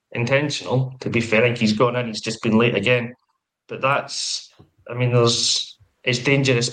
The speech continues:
play that he could seriously injure the player. On this one tonight,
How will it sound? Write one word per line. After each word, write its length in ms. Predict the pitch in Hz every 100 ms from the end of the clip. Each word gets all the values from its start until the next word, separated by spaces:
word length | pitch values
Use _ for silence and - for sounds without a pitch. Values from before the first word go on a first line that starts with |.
| -
play 340 | - 139 127 - _ _
that 80 | 98
he 180 | 98 123
could 260 | 117 104 101
seriously 500 | 131 120 117 120 117
injure 200 | 120 117
the 100 | 110
player. 340 | - 135 127 - _ _ _ _
On 140 | 127 135
this 200 | 143 143
one 200 | 139 131
tonight, 420 | 127 127 127 131